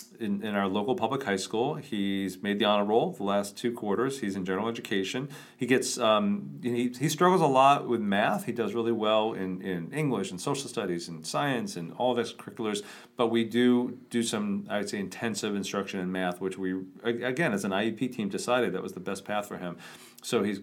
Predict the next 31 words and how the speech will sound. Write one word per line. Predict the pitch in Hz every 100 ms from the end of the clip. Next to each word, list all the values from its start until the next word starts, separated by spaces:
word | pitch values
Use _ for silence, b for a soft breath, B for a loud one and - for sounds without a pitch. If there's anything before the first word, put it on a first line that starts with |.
| -
so | 113
that's | 117 117
the | 117
one | 104 113
area | 110 107 101
where | 95
he's | 98
not | 101 101
in | 101
a | 95
general | 98 95 92
ed | 90
class. | 120 123 101
But | - 98
again, | 95 127
that | 107
was | 113 117
a |
decision | 117 117 - 113 117
made | 104 104 104
as | 101
a |
team, | 107 135 127 85
and | 92 95
we're, | 95
and | 98 95
we're | 95
happy | 92 107 110
with | 92
that. | 95 92 92 B B B B
Um, | 117 110 104 101